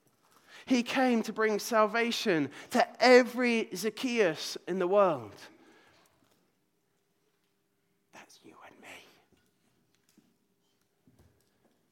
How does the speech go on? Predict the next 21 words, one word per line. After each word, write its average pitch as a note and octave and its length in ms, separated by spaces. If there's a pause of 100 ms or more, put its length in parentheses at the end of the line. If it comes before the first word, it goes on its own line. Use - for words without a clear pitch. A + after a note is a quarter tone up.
(520)
Remember F3 400
what D3+ 220
Jesus D3 400
says. - 680 (600)
"Today, G3 720
salvation F3+ 1120
has D#3 220
come E3 400
to E3+ 160
this D#3 240
house." - 580 (1040)
So G#3+ 120
let A#3+ 160
me A#3 100
ask A3+ 180
you G#3 100
a F#3+ 40
question. F#3+ 360
Do G#3+ 120
you C4 300
think A#3 560